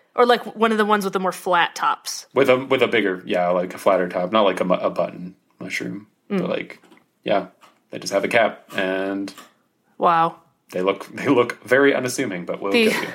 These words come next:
Speaker 1: <laughs> the lesson here is, which you already stated at the beginning, is don't eat a mushroom you find out there in the woods
Speaker 2: Unless
Speaker 1: or
Speaker 2: you're, like,
Speaker 1: wherever.
Speaker 2: a professional,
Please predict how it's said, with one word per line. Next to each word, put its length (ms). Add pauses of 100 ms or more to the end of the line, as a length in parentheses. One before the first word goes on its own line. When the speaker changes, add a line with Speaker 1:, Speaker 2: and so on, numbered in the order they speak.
(280)
Speaker 1:
<laughs> 360
the 100
lesson 400
here 320
is, 300 (100)
which 300
you 260
already 220
stated 440
at 60
the 80
beginning, 520
is 320
don't 460 (360)
eat 320
a 80
mushroom 420
you 100
find 480 (140)
out 220
there 320 (580)
in 160
the 60
woods 520 (440)
Speaker 2:
Unless 220
Speaker 1:
or 40
Speaker 2:
you're, 80
like, 160
Speaker 1:
wherever. 240
Speaker 2:
a 40
professional, 760